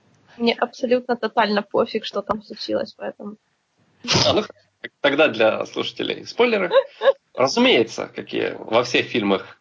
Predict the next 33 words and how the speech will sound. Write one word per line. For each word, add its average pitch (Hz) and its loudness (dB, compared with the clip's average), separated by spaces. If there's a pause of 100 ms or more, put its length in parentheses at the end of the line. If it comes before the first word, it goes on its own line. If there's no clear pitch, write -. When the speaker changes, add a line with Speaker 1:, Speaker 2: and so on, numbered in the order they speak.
Speaker 2:
как - -12
я 95 -4
понимаю, 98 2
вселенной 98 -2
Марвел, 160 0
злодеи 190 2
умирают 113 2 (440)
оба, 156 0 (300)
потому 117 2
что, 110 0
ну, 104 0
знаете, 107 0
какие-то 113 -4
последствия, 165 2
вот - -6
это 120 0
вот 117 2
все, 160 4 (240)
это, 147 -2
это 147 2
не 123 6
для, 104 -2
это, - -2
это 127 2
не 107 4
про 127 2
Марвел, 120 0
и 113 0
это 101 -2
не 110 4
для 117 -2
Марвела, 113 2
поэтому, - -4